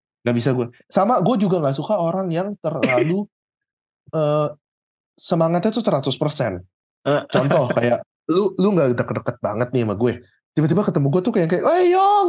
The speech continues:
Speaker 1: weh, kemana aja lu? Apa kabar lu? Gila, udah berapa lama kita nggak ketemu?" Apa segala macem.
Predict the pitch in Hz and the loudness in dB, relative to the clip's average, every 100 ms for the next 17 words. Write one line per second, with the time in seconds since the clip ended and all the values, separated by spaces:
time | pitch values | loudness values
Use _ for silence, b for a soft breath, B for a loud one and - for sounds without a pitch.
0 | 269 302 302 294 262 247 247 240 285 285 | 2 2 2 2 2 0 0 0 -2 0
1 | 285 285 294 285 254 - 254 277 285 294 | 0 2 2 0 0 -2 -2 0 2 2
2 | 285 302 285 247 B B B - 240 254 | 0 0 -2 -4 B B B 2 4 4
3 | 269 202 190 196 196 220 302 320 262 269 | 4 4 2 2 4 4 2 2 0 0
4 | 254 254 247 302 254 180 202 170 165 170 | 0 0 0 0 2 0 0 0 0 0
5 | 180 | -2